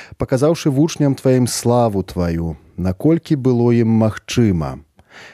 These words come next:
Няхай і нам, грэшным, зазяе святло тваё вечнае па малітвах Багародзіцы, святладаўца, слава табе». Можам разумець, што рэч ідзе аб незвычайным святле,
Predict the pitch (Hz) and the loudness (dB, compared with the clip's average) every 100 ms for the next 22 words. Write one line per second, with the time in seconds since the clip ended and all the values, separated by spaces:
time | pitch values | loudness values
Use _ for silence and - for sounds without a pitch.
0 | - 101 - 117 117 113 117 127 104 85 | -8 -6 0 0 2 2 4 2 2 -2
1 | 80 101 143 - 113 95 90 90 113 120 | 0 0 0 0 -2 0 0 0 2 0
2 | 107 - 92 127 135 - 113 104 95 113 | 0 -4 -4 0 -2 0 0 2 2 0
3 | 120 - 113 104 - 113 117 104 98 98 | 0 -2 0 0 -2 -2 2 2 2 -2
4 | - 95 85 85 92 95 120 117 110 - | -2 -2 -2 -2 0 2 2 0 -2 -2
5 | 113 107 - - _ - 120 104 117 110 | 0 0 -2 -14 _ -4 -2 0 0 2
6 | 123 120 - 117 104 - - - 117 104 | 2 2 0 -2 -2 -6 -8 0 0 0
7 | 82 - 78 76 65 90 _ _ _ _ | -4 -10 -10 -10 -14 -18 _ _ _ _
8 | _ - - - 156 170 165 143 147 160 | _ -18 -18 -4 0 0 0 0 0 0
9 | - - 131 127 117 107 113 127 135 - | -6 0 2 4 2 2 2 2 0 -2
10 | 120 107 113 117 120 - 107 101 110 113 | -2 0 2 4 2 0 -2 -2 0 0
11 | 110 113 - 117 120 117 117 - 123 113 | 2 -2 0 2 2 2 0 0 -2 -2
12 | - 101 67 | -2 -4 -4